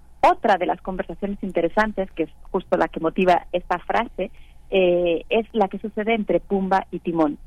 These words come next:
Ellos están mirando un cielo lleno de estrellas, entonces Pumba le dice a Timón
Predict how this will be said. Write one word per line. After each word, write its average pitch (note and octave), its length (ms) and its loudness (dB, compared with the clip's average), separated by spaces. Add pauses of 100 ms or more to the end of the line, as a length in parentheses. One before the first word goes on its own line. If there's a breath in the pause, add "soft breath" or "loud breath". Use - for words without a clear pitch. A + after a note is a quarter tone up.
Ellos F#3+ 220 2
están F#3 440 0 (280)
mirando F#3 380 2
un F3+ 100 -8 (100)
cielo G3+ 380 2 (100)
lleno F3+ 240 0
de E3 80 -2
estrellas, A#3+ 520 0
entonces G3 500 -2 (400)
Pumba C4 480 6
le G#3+ 160 -2
dice F#3 240 -4
a F3+ 40 0
Timón F#3+ 420 -4